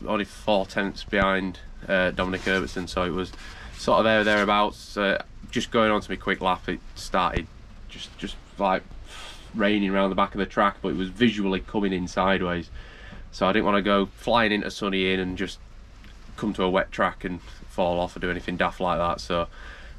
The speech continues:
backed it back a bit and just lost them few tenths on my quick lap. Uh, out on the T Z, uh, just felt good out in the damp and, uh, got to grips with the bike really quickly, so I was about,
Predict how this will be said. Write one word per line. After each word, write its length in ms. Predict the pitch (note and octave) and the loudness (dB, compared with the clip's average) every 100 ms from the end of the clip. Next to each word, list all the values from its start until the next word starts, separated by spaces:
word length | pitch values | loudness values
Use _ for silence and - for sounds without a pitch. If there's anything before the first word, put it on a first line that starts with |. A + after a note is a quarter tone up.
| - | -4
backed 260 | G#2 G2+ | 0 0
it 80 | - | 0
back 200 | G2 F#2 | 0 0
a 60 | F2+ | 0
bit 140 | F#2 | 0
and 80 | F2+ | 0
just 140 | F2+ | -2
lost 220 | G2+ F2+ - | 0 0 -2
them 100 | F2 | -6
few 220 | - F2 | -4 -4
tenths 360 | - F2+ E2+ | -2 -4 -2
on 80 | E2+ | -6
my 60 | E2+ | -8
quick 240 | - F2 | -8 -8
lap. 360 | - F2 F2 - - - - - - | -2 0 -2 -10 -18 -16 -16 -12 0
Uh, 40 | |
out 280 | G2 F#2 G#2 | 2 4 4
on 80 | G2 | 2
the 60 | G2+ | 0
T 260 | - G#2+ | 0 0
Z, 300 | G2 G#2 G#2 - - - - | 4 4 2 0 -12 -6 0
uh, 240 | F#2 F#2 - | 2 2 -2
just 160 | F#2+ - - | -10 -14 -12
felt 320 | - A2+ F#2+ | 0 2 2
good 180 | - A2+ | 2 4
out 220 | A2 G#2+ | 4 4
in 60 | G#2 | 2
the 80 | G2 | 0
damp 400 | G#2+ A2 G#2+ G#2+ | 2 0 -2 -2
and, 200 | F#2+ F#2+ - - - | -4 -6 -12 -16 -2
uh, 220 | G2 F#2 F2+ F#2 G2 | 2 2 0 -8 -4
got 160 | - | -4
to 60 | - | 0
grips 200 | G#2+ - | -2 0
with 60 | G2+ | 0
the 60 | |
bike 220 | G2 G2+ | 2 2
really 220 | - G2+ F#2+ | 2 0 0
quickly, 500 | - G2+ - G2+ G2+ | 0 -2 2 2 2
so 300 | - G2+ F#2 | 0 0 2
I 20 | |
was 120 | F2+ | 0
about, 300 | - F#2 F#2 | 2 2 2